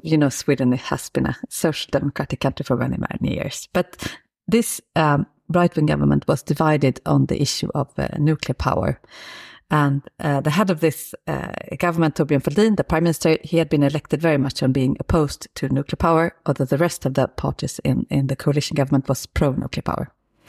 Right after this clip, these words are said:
And, uh, this, of course, uh, the, the, this government needed to handle this conflict, and, and that's also part of politics. Uh,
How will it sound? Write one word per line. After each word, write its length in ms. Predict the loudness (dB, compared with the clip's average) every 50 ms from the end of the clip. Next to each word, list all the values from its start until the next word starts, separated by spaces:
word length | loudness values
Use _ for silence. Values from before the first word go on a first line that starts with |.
| -20 -20 -20 -20 -20 -20 -20 -20 -20 -8 -2 0
And, 360 | 2 4 4 2 2 -2 -6 -6 0
uh, 120 | 0 2 2
this, 260 | 4 2 0 0 -4
of 160 | -6 -6 -4
course, 320 | 0 0 0 0 0 -2 -6 -4
uh, 240 | -2 -2 -2 -2 -4 -6 -10 -12
the, 180 | -8 -6 -6 -6 -8 _ _ -6
the, 280 | -2 2 2 2 2 0 _ -6
this 340 | 0 0 0 0 0 -4 -2
government 560 | -2 -2 -2 0 0 0 2 0 0 -4 -4 -2
needed 340 | 0 0 0 0 -2 -6 -4
to 120 | -6 -6
handle 360 | -2 0 2 2 2 2 0
this 180 | 0 0 -4 -2
conflict, 520 | 0 2 2 2 2 -2 -6 -8 -4 -2
and, 180 | 0 0 0 2
and 200 | 2 0 2 2
that's 260 | 2 0 -2 -2 -2
also 220 | -2 -2 -2 -4 -6
part 260 | -6 -6 -6 -6 -6
of 80 | -8 -4
politics. 540 | -2 -2 -2 -2 -2 -6 -8 -12 -16 -12 -6 -4
Uh, 80 | -4